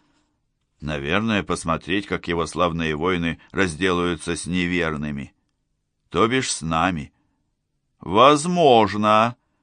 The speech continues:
А возможно, что Аль-Джалана и нет в Сабре, но...» Договорить Авилов не успел.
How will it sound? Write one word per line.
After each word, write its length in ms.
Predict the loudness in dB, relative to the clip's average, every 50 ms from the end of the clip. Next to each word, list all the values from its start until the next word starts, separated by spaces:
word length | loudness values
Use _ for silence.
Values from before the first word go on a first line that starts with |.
| _ _ _ _ _ _ _ _ _ _ _ _ _
А 120 | -2 2 4
возможно, 520 | 4 4 4 4 4 2 2 4 2 0
что 320 | 0 0 2 2 4 4 4
Аль-Джалана 1000 | 4 4 2 0 -2 0 2 2 4 6 6 6 4 4 4 2 2 2 0 -2 _ _ _ _ _ _ _ _ _ 0
и 140 | 2 2
нет 360 | 2 2 2 2 2 2 2 -2
в 60 | -10
Сабре, 640 | -10 -4 -2 0 0 0 -2 -6 -8 -8 -8 -10 -10 -10
но...» 680 | -8 -6 -4 0 4 6 8 10 10 8 6 4 0 -6 _ _ _ _ _ _ _ _ _ _
Договорить 680 | -2 2 2 4 4 4 4 4 2 2 0 -2 -4
Авилов 460 | -4 -4 0 2 2 2 2 0 -2 -2
не 120 | -2 -2
успел. 540 | -2 -2 -4 -6 -8 -8 -8 -8 -8 -10